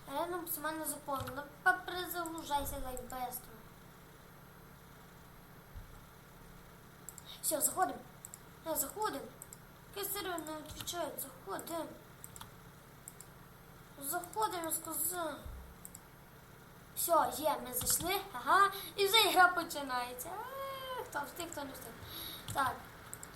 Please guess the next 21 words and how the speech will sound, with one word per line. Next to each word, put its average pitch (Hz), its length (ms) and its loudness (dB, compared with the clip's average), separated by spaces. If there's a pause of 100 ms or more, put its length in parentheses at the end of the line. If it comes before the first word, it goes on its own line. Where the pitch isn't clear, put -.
(280)
я 294 140 8
хочу 254 420 -8
за 240 300 -8
зелених, 302 460 2
все, - 180 -4
я 302 300 0
зелененький. 311 600 -4 (1200)
Місце. 330 300 -4 (500)
Ну 330 140 -4
ладно, 254 180 4 (120)
я. 247 120 -4 (640)
Стоп, - 280 -4
я 277 80 0
не 269 100 -2
за 262 120 -2
кого, 285 200 2
стоп, - 420 -6 (200)
чи - 60 -8
що? - 160 -6 (1600)
А, 330 40 -6
ні, 285 120 -8